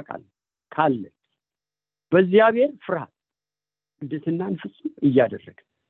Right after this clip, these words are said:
ሥጋንና መንፈስን ከሚያረክስ ነገር ራሳችንን እናንጻ" ይላል። ሥጋንና መንፈስን ከሚያረክስ ነገር ራሳችንን እናንጻ። ቅድስና ምን እያለ?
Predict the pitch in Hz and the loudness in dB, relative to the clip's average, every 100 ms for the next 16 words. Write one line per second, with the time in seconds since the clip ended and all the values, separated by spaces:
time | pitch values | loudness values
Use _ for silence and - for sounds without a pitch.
0 | _ _ _ _ _ _ 170 170 214 220 | _ _ _ _ _ _ 2 4 4 4
1 | 220 220 214 202 180 180 180 165 165 156 | 2 2 2 0 -4 -6 -6 -6 -4 -2
2 | 147 139 131 - _ 143 170 - _ _ | -2 -2 -8 -12 _ -8 -6 -8 _ _
3 | _ - 117 113 107 101 101 95 90 - | _ -8 -6 -6 -10 -10 -8 -8 -12 -16
4 | _ _ _ _ _ _ _ _ _ _ | _ _ _ _ _ _ _ _ _ _
5 | _ _ _ _ _ _ _ _ _ - | _ _ _ _ _ _ _ _ _ 0
6 | 196 208 240 240 208 202 196 185 - - | 4 4 4 2 -2 -2 -2 -4 -8 -12
7 | 160 - - 131 131 131 151 170 - 214 | -14 -14 -8 -4 -2 0 0 -2 -4 -4
8 | 247 - _ 185 196 185 - 208 185 - | -4 -10 _ -2 -2 -4 -6 0 0 0
9 | - _ _ _ _ _ _ _ _ _ | -10 _ _ _ _ _ _ _ _ _
10 | _ _ _ _ _ - 165 202 226 269 | _ _ _ _ _ -2 4 4 6 6
11 | 233 175 123 - | 6 6 4 -2